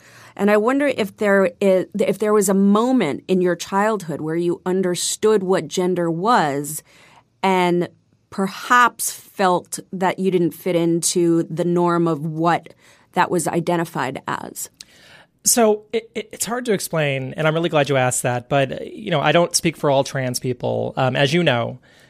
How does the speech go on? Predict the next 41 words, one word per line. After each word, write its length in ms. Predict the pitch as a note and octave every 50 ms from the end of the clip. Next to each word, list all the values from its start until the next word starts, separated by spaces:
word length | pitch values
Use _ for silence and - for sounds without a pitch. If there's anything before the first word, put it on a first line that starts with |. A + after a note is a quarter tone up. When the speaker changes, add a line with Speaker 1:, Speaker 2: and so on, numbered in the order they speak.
| _ _ -
Speaker 2:
uh, 40 |
I 160 | B2+ B2 B2+ B2
can 120 | - D3
only 140 | C#3+ C#3 C3
speak 200 | - - C#3+ A#2+
for 120 | - D3+
my 100 | C#3 C3+
own 80 | C3 C3
experience, 540 | B2+ - - C#3 B2+ B2 B2 A#2+ A#2 A2+ -
but 340 | - C#3 B2+ B2+ B2 - _ _ _ _ _ _ _ -
for 160 | - - E3+
me 240 | D3+ D3+ D#3+ E3+ F3+
in 80 | F3 E3+
childhood, 880 | - - D3+ C#3+ C#3 C3+ B2+ - - C3 B2+ B2 B2 A#2+ A#2 A#2 - - _ _ _ _ _ _ _ _ _ _ _
uh, 280 | C3+ B2 B2 B2 A#2+ B2
there 180 | - C#3+ C#3+
were 540 | D3 C#3 C#3+ C3+ C3+ C3 C3+ C3 C3+ C3 - - _ _
certain 360 | - - - F#3 F3+ F3 D#3+
moments 560 | D3 D3 C#3 C#3 C#3 C#3+ C3+ C3 B2+ - -
when, 540 | B2+ C3 C3+ C3 C3 B2+ B2+ B2+ B2+ B2 B2 - _ _ _ _ - - _ _ _ _ _ _ _ _ _ _ _ _
you 100 | _ A#3
know, 180 | A3 F3+ D3+ D3
like, 160 | D3 D3+ D3+
I 60 | D3+
wanted 180 | D3+ D3 D#3 D#3
to 60 | C#3+
be 60 | D3
a 60 | D3+ D3+
princess. 720 | - E3+ E3 G#3 - C#3 B2 - - - - - - - -
I 60 | -
remember, 340 | D3 D3 D3+ D#3+ D#3+ D3+ C3+ -
I 80 | - D3+
remember 320 | D3+ F3 E3+ D#3+ D#3+ C#3
vividly, 960 | B2 B2 B2+ C3+ C3+ A#2+ C3 D#3+ D3 D3 - C#3 C3 B2+ B2+ A#2+ A#2+ B2 A#2+
uh, 380 | - C3 B2+ B2 B2 B2 B2 C3
around 600 | C3 C3 B2 C3 C3 B2+ B2+ B2+ B2 B2 B2 A#2
six 560 | - - - - - _ - - E3+ - -
or 60 | - C3+
seven 520 | - - C#3+ C3+ C3 C3+ C3 B2+ B2+ A#2+
wanting 320 | B2+ C3 B2+ B2 B2 B2+
to, 720 | B2 - - C#3+ C3 B2+ B2+ B2 B2 A#2+ A#2+ A#2+ A#2+ A#2 A2